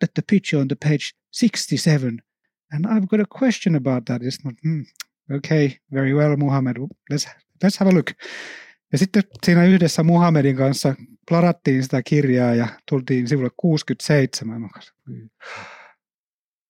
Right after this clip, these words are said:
siinä kuvassa olikin sellainen laiva, tulppaani pellolla, ja mä ajattelin, että huhhuh, että tää on hyvä, että täm-, täm mä pystyn selittämään Muhammedille, että mitä tässä tapahtuu.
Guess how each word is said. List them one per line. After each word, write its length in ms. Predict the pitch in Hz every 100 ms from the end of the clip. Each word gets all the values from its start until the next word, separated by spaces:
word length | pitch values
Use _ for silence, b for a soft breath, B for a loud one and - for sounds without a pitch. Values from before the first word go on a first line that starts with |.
| -
siinä 120 | 165 165
kuvassa 380 | 202 202 - 156
olikin 200 | 151 151
sellainen 300 | 147 131 147
laiva, 440 | 185 208 202 196 147 -
tulppaani 480 | 180 180 - 131 131
pellolla, 460 | 147 135 127 117
ja 60 | 117
mä 100 | 123
ajattelin, 260 | 127 - 120
että 200 | 143 127
huhhuh, 400 | 226 208 147 107 -
että 240 | 135 - - _ _ _ -
tää 140 | 170
on 120 | 147 117
hyvä, 240 | 117 117
että 220 | 113 - 170
täm-, 100 | 170
täm 180 | 226 208
mä 100 | 135
pystyn 340 | 135 - 123
selittämään 480 | 135 131 131 - 120
Muhammedille, 680 | 131 135 120 113 113 110 107
että 220 | - - _ B B B B B -
mitä 200 | 131 127
tässä 260 | 117 -
tapahtuu. 500 | 117 127 123 113 -